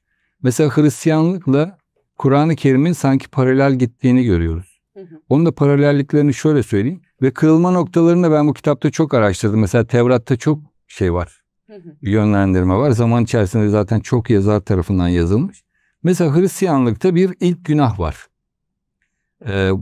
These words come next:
Speaker 1: buna kefaret deniyor. Bu kefaret temel inançtır Hristiyanlıkta. Burada Hazreti İsa gelip kendisini feda ediyor. Kanını akıtıyor ve feda ediyor.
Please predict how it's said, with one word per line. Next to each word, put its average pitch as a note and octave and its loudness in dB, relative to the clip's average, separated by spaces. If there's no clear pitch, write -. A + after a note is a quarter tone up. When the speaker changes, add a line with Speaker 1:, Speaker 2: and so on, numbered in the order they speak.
Speaker 1:
buna D#3+ 2
kefaret C#3+ -2
deniyor. G2 -2
Bu E3+ 0
kefaret F3 -2
temel E3+ 0
inançtır G2+ -4
Hristiyanlıkta. F#2+ -4
Burada F#3+ 0
Hazreti F#3+ 0
İsa B2+ 0
gelip E3+ -2
kendisini F#3+ -2
feda D#3 2
ediyor. F#2+ 0
Kanını C#3+ 0
akıtıyor D3 -2
ve D3+ -2
feda G#2 0
ediyor. E2+ -6